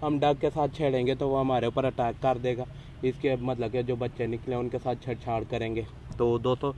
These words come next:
अगर जैसा क्या कि दिन के time भी हमने देखा था, तो यानी कि एक मतलब कि था, यानी कि दोस्तों अब हमारी देखने की, अब ज़ाहिर है खुद आंखों से हमने देखा है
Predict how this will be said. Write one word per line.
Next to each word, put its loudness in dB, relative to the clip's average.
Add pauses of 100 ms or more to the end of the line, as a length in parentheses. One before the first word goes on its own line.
(320)
अगर 2
जैसा 2
क्या 0
कि 0
दिन 2
के 2
time 0
भी 0
हमने 0
देखा 0
था, -2 (920)
तो 4
यानी 6
कि 2
एक 2
मतलब 0
कि 2
था, 4 (1160)
यानी 6
कि 4
दोस्तों 4
अब 6
हमारी 4
देखने 2
की, 0
अब 0
ज़ाहिर 6
है 2
खुद 0
आंखों 2
से -6
हमने -2
देखा -4
है -6